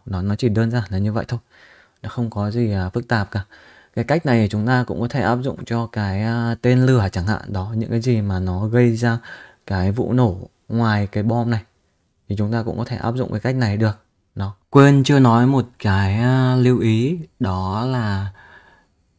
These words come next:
trong cái thằng explosion V F X này chúng ta gọi cái phương thức dear damage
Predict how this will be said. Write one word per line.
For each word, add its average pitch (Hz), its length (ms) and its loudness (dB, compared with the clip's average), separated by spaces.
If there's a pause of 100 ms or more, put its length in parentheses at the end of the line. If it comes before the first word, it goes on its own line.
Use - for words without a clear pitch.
(100)
trong 131 280 4
cái 110 120 -2
thằng 117 240 0
explosion 110 1400 -2
V 107 60 -4
F 127 440 0
X - 40 -6
này 101 180 0
chúng 95 220 -6
ta 113 220 -2
gọi 110 440 -6
cái 95 420 -4
phương 117 260 0
thức 139 180 -4 (560)
dear 113 480 0
damage 113 500 0